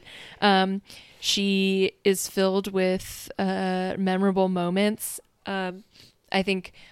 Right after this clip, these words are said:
a lot of the way that we interpret other characters is how they react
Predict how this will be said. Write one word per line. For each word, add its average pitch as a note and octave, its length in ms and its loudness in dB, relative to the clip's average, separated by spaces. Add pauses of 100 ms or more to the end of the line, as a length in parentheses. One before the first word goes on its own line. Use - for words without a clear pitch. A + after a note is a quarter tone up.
(160)
a G3 80 4
lot F3+ 280 4
of F3+ 340 0 (760)
the G3 140 2
way F3+ 300 2
that F3+ 140 0
we F#3 220 0
interpret F3+ 840 -2 (340)
other G3+ 680 2 (220)
characters A3+ 840 2
is F#3+ 180 0
how F#3 200 0
they F3+ 160 0
react F3+ 640 -4